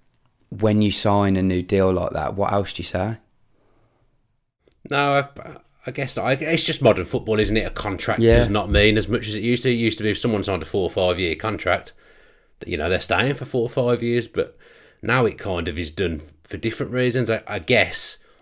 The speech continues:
Speaker 2: it protected Villa in a, in a lot of ways because they wouldn't have got a hundred million for him if he hadn't signed a new contract.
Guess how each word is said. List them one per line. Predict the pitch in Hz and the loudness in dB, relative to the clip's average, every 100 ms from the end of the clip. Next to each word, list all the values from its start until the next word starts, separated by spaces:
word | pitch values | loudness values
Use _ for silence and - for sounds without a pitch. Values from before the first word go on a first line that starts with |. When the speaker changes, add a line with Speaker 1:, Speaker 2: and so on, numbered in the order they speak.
| _ _ _ _ - | _ _ _ _ -14
Speaker 2:
it | - | -14
protected | - - 123 - - 120 | -12 -6 -4 -2 -2 -2
Villa | 117 123 | 0 2
in | 120 120 | 2 0
a, | |
in | - 120 | -2 0
a | |
lot | 120 120 | 2 0
of | 117 | -2
ways | 117 127 147 | -2 0 0
because | 127 - | -2 -6
they | 95 92 | 0 0
wouldn't | 87 98 95 | 0 -4 -2
have | 90 - | -4 2
got | 107 - _ | 0 0 _
a | - | -8
hundred | 92 101 95 98 | -6 -4 -4 -2
million | 101 98 101 98 - | -2 0 -4 -6 -18
for | _ 104 98 | _ 0 2
him | 95 | 2
if | 90 | 0
he | 95 | 0
hadn't | 92 95 | -2 -2
signed | 104 92 | -4 -4
a | |
new | 90 90 | -4 -6
contract. | - 98 - 95 - - | -6 -8 -4 -6 -6 -18